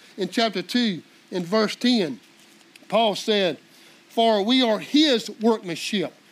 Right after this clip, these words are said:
created in Christ Jesus unto good works,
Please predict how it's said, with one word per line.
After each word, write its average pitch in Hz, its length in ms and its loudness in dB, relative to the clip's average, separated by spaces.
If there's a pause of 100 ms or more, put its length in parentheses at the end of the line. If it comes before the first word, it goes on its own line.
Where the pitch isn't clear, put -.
(260)
created 240 600 2
in 180 160 0
Christ 175 480 -4
Jesus 160 520 -6 (200)
unto 180 200 -2
good 185 260 -2
works, 165 400 -6